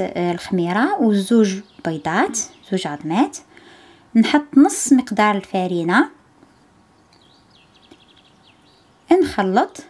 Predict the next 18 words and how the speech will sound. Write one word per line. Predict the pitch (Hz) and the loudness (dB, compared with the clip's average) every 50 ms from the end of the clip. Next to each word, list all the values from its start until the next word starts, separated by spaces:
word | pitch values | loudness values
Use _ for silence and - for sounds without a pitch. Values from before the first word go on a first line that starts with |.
| - - | -6 -4
بالفوي | 233 339 330 - - 214 185 180 175 156 | -2 -2 -2 -4 -6 -6 -4 -4 -4 -2
برك | 175 202 294 381 - - - _ _ _ _ _ _ _ _ _ _ _ _ _ - _ _ _ | -2 -2 -2 -2 -6 -12 -20 _ _ _ _ _ _ _ _ _ _ _ _ _ -20 _ _ _
تيتخلطوا | - - 320 294 - - - 240 226 233 - - - 220 208 | 0 0 0 0 0 0 0 0 0 -2 -6 -8 -4 -2 0
المقادير | 202 202 202 - - - 190 180 196 190 175 | 2 0 0 0 0 -2 0 0 0 0 -2
هادو | 190 175 - 175 - - | -2 -4 -4 -8 -6 0
كل | - 359 339 233 | 4 6 6 6
مليح، | 185 170 170 175 220 302 381 - - - _ _ _ _ _ _ _ _ _ _ _ _ _ _ _ - - - - - - - - _ _ _ - | 4 2 0 0 0 0 0 -2 -8 -20 _ _ _ _ _ _ _ _ _ _ _ _ _ _ _ -20 -20 -20 -20 -20 -20 -20 -20 _ _ _ 2
ومن | 349 359 320 | 6 8 8
بعد | 233 214 214 226 269 381 427 - - - _ _ _ _ _ _ _ _ _ _ _ _ - | 8 6 4 4 4 2 2 0 -6 -18 _ _ _ _ _ _ _ _ _ _ _ _ 2
نحط | 233 233 - - 339 370 370 - | 4 4 4 4 2 2 2 2
الباقي | 262 220 208 294 311 - 392 | 2 4 4 2 2 0 -2
تاع | 381 320 | -2 -2
الفارينة. | 254 - - 208 185 175 170 156 151 165 - - - - - - - - - _ - | -4 -2 -2 -2 -2 -2 -2 -6 -6 -8 -12 -16 -20 -20 -20 -20 -20 -20 -8 _ 0
الوغ، | 208 208 202 202 | 2 2 4 4
اللي | 226 277 381 | 6 6 6
ما | 403 427 | 6 4
عندهاش | 392 370 359 294 247 247 302 311 349 392 381 - - | 4 6 6 6 4 4 4 4 4 4 2 0 -4
البيتخان | 320 294 - 285 247 - - - 196 170 165 | -4 2 4 2 2 2 -2 -8 -10 -10 -12